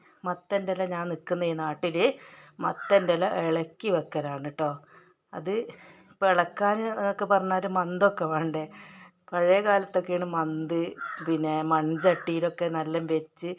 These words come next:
വേവിച്ചിട്ട് അതിങ്ങനെ ഇരുന്ന് ഇളക്കും. അപ്പം ഇപ്പം ഞാൻ അരിഞ്ഞ് പിന്നെ കാണിച്ചു തരാം ട്ടോ.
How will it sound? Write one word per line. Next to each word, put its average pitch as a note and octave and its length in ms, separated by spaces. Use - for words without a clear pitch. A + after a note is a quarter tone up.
വേവിച്ചിട്ട് E3 600
അതിങ്ങനെ E3+ 420
ഇരുന്ന് F3 500
ഇളക്കും. D3+ 420
അപ്പം E3+ 200
ഇപ്പം G#3+ 240
ഞാൻ F#3 240
അരിഞ്ഞ് F3 320
പിന്നെ D3 240
കാണിച്ചു D#3 340
തരാം C#3+ 240
ട്ടോ. D#3+ 120